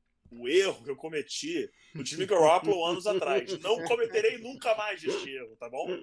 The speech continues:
Nunca mais. Podem me cobrar, porque sim, eu estava equivocado. Mas nunca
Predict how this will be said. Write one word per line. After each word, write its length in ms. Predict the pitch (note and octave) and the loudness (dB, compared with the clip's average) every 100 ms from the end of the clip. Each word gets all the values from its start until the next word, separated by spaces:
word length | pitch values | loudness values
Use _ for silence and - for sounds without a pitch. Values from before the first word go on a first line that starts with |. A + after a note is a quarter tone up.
| - _ | -14 _
Nunca 360 | B2+ F3+ G#3 | -16 -2 0
mais. 500 | F#3+ D#3+ A#2+ - - _ _ _ _ | 0 -2 -4 -10 -12 _ _ _ _
Podem 320 | D#3 F3+ G3 | 2 2 0
me 100 | G3+ | -8
cobrar, 460 | G#3 A3+ F3+ E3 G3 | -2 -2 0 -2 -2
porque 260 | A3+ F#3 | -8 -10
sim, 240 | F3 - A3 | -8 -8 -6
eu 100 | E3 | -8
estava 280 | - D3+ C3+ | -4 -6 -6
equivocado. 560 | C3+ B2+ A#2+ A#2 G#2+ B2+ | -10 -14 -6 -4 -4 -4
Mas 180 | E3 F#3+ | -6 -6
nunca 340 | C4+ C#4 D#4 | -8 -4 -4